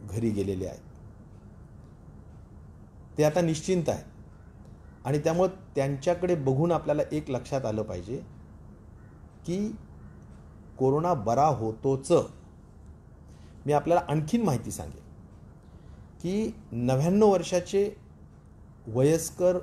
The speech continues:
महिला, पुरुष हे एक नाही तर दोन तीन लोक,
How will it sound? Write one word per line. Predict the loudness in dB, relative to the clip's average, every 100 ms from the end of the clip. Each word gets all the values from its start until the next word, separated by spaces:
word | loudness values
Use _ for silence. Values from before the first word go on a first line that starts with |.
| -8
महिला, | -6 -2 0 2 2 2 -2 -12 -20 -6
पुरुष | 0 2 2 0 -10 -20 -20 -20 -20 -20 -20 -20 -20 -14 -2
हे | -2 4
एक | 6 6 4
नाही | 0 -2 -6 -8
तर | -8 -8 -20 -20 -6
दोन | 0 2 2
तीन | 0 0 2
लोक, | 0